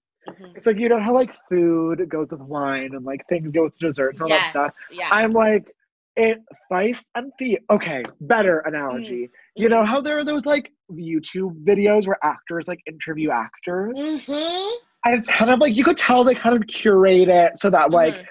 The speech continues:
Speaker 2: the actors are kind of, like, of a similar ilk or, like, they're kind of, like, work in the
Speaker 1: Yeah.
Speaker 2: same genre or,
Speaker 1: Like,
Speaker 2: like, have,
Speaker 1: Viola
Speaker 2: like, the same
Speaker 1: Davis would
Speaker 2: production.
Speaker 1: interview Kerry Washington or, like,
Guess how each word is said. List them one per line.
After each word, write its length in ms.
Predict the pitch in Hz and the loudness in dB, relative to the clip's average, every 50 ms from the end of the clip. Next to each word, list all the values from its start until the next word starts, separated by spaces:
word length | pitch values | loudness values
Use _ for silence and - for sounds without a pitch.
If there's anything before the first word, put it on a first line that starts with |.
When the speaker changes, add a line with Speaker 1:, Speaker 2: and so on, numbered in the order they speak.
| - _ - | -20 _ -2
Speaker 2:
the 100 | 254 233 | 0 0
actors 320 | 208 - - 220 214 185 | 0 2 2 0 2 2
are 80 | 220 214 | 2 0
kind 160 | - - 196 | -2 -6 -6
of, 80 | 202 214 | -2 -2
like, 160 | 208 - - - | -2 -2 0 -2
of 140 | 180 170 175 | -2 0 0
a 80 | 180 | -4
similar 500 | 165 - - 202 185 180 170 170 165 160 - 165 | -4 -4 -10 -8 -6 -4 -4 -2 -4 -4 -2 0
ilk 320 | 160 160 160 160 156 - _ - | 0 2 0 0 -6 -10 _ -10
or, 120 | 175 170 | -8 -6
like, 180 | 160 156 151 143 - | -4 -4 -6 -6 -10
they're 120 | 165 165 151 - | -12 -14 -12 -12
kind 120 | 170 170 160 | -14 -12 -8
of, 60 | 156 | -2
like, 200 | 165 165 160 - _ _ _ _ - | -2 -2 -2 -2 _ _ _ _ -2
work 240 | 233 226 220 220 220 | 0 0 0 0 -2
in 60 | 220 214 | -4 -4
the 60 | 202 | -4
Speaker 1:
Yeah. 220 | 226 233 202 190 180 | 0 0 0 2 0
Speaker 2:
same 60 | 220 | -2
genre 520 | 175 202 214 202 202 202 202 208 202 196 196 | -2 0 0 2 0 0 -2 0 0 0 0
or, 80 | 190 196 | 0 0
Speaker 1:
Like, 0 | |
Speaker 2:
like, 160 | - - 185 | 0 -2 -2
have, 100 | 202 233 | -4 -4
Speaker 1:
Viola 320 | - 247 233 233 240 247 247 | -2 0 2 2 2 2 2
Speaker 2:
like, 100 | 254 247 214 | 0 0 0
the 60 | 226 | -2
same 100 | 226 220 | -2 -2
Speaker 1:
Davis 220 | - 226 226 - - | -4 -6 -8 -8 -10
would 100 | 226 - | -8 -4
Speaker 2:
production. 260 | 180 175 165 233 226 | -4 -4 -4 -6 -10
Speaker 1:
interview 220 | 202 214 202 202 - | -12 -12 -12 -12 -14
Kerry 320 | - 226 208 190 185 180 | -8 -6 -4 -4 -4 -4
Washington 580 | 190 175 165 156 - 180 156 - 175 151 135 - | -4 -6 -8 -8 -10 -16 -20 -18 -20 -18 -18 -18
or, 220 | 139 156 156 151 | -18 -16 -16 -14
like, 200 | 160 156 151 _ | -14 -14 -16 _